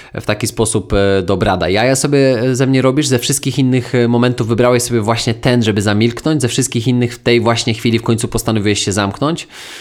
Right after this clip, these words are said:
Patrzy na mnie, potem zaczyna krzyczeć. Brad, który nigdy nie podnosi głosu na nikogo. Nie wytrzymuje. „A co ja mam powiedzieć, Andre? Co chcesz, żebym ci powiedział? Mówisz mi, że jest za dobry.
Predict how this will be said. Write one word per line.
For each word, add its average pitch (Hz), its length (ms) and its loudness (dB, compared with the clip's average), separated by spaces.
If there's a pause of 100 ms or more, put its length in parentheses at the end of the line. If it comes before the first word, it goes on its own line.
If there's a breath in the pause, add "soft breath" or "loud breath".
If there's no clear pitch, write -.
(960 loud breath)
Patrzy 135 320 0
na 123 120 2
mnie, 139 240 2
potem 127 280 -2
zaczyna 113 340 0
krzyczeć. 92 420 -2
Brad, 123 320 0
który 113 260 0
nigdy 131 280 2
nie 120 100 2
podnosi 117 420 0
głosu 120 300 0
na 113 100 0
nikogo. 110 480 -2 (160)
Nie 117 140 2
wytrzymuje. 104 560 2 (300)
„A 107 80 -6
co - 140 0
ja 151 80 2
mam 110 140 2
powiedzieć, 90 420 0
Andre? 87 320 -2
Co 147 140 -2
chcesz, 104 220 0
żebym 92 240 -2
ci - 100 -8
powiedział? 87 480 -2
Mówisz 127 320 -2
mi, 127 120 2
że 120 180 2 (340 loud breath)
jest 117 220 2
za 123 100 2
dobry. 92 420 0